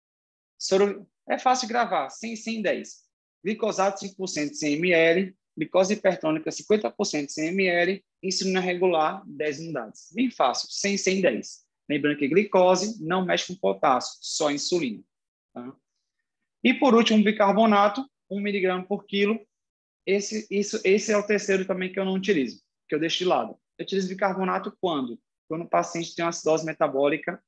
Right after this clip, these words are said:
associada. Geralmente, o paciente renal crônico, ele tem hipercalemia e acidose metabólica. Beleza, dou bicarbonato,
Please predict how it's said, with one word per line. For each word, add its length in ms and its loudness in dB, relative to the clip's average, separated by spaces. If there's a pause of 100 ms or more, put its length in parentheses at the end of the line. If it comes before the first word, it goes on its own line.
associada. 640 -2 (540)
Geralmente, 460 2
o 80 -8
paciente 360 -6
renal 440 -2
crônico, 360 -2
ele 120 -4
tem 260 -4
hipercalemia 680 -2
e 20 2
acidose 320 -2
metabólica. 600 0
Beleza, 460 -2 (260)
dou 160 -2
bicarbonato, 680 -4